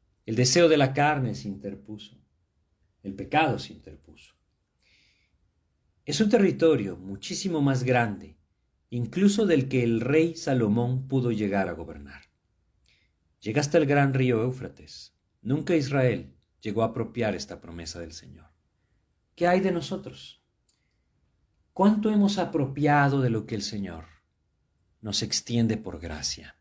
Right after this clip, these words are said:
¿Cómo está nuestra vida hoy? ¿Hemos apropiado esa vida de gracia del Señor que nos lleva a deleitarnos en su presencia, gozarnos en su espíritu y llevar una vida plena en el poder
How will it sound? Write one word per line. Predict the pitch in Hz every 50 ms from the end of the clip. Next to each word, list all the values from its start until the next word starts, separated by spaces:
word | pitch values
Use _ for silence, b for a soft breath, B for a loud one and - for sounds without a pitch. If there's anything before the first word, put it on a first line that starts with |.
| _ _ _ _ _ _ _ _ _ _ _ _ _ _ _ _ _ _ _ _
¿Cómo | - 196 196 240
está | 226 220 - 247 233
nuestra | 226 220 202 - - 175 170
vida | 160 185 165 160 160
hoy? | 160 143 104 - - _ _ _ _ _ _ _ _ _ _ _ _ _ _ _ _ _ _ -
¿Hemos | 139 170 170 202
apropiado | 185 - 175 160 - - 143 143 135 131 135 151 170 165 160
esa | 156 139 135 151 139
vida | 135 139 156 160
de | 139 120
gracia | 104 120 127 131 147 156 - - 180 165
del | 147 135
Señor | 131 - 123 117 113 110 120 147 180 - b b b b b b b
que | b 147 143
nos | 143 135
lleva | 143 156 165 180
a |
deleitarnos | 170 151 135 110 - - 147 139 127 131 131 156 170 160 - 165
en | 147 135
su | 131 - 123 131
presencia, | 127 117 110 - - 120 113 110 - - - 147 170 208 202 B B B B B B
gozarnos | 117 127 127 131 - - 147 131 131 135 - - - 139 135 - -
en | 165 147
su | 135 151
espíritu | 139 - - - 151 147 143 156 160 - 202 208
y | 196
llevar | 151 131 117 117 120 117 117 131
una | 151 165 165
vida | 151 156 151 143 135 - -
plena | 127 120 120 127 151
en | 160 156
el | 135 127 131
poder | 117 110 101 101 113 147 - -